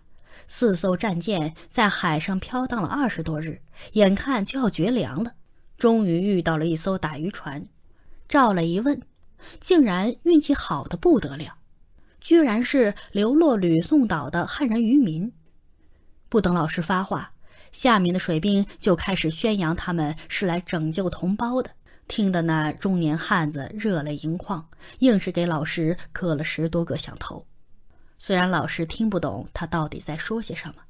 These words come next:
但光看表情也明了他的意思。不过老师心里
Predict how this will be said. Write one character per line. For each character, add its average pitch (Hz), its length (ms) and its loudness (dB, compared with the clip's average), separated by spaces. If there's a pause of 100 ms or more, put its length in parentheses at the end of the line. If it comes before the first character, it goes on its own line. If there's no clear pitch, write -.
(460)
但 285 180 4
光 311 300 6
看 254 260 -2
表 156 220 -2
情 165 340 -2 (200)
也 175 120 2
明 160 220 0
了 160 160 -6
他 - 160 -8
的 156 80 -10
意 175 220 -4
思。 - 160 -12 (640)
不 180 120 0
过 160 360 2 (160)
老 165 180 2
师 180 160 -2
心 208 260 0
里 156 220 -2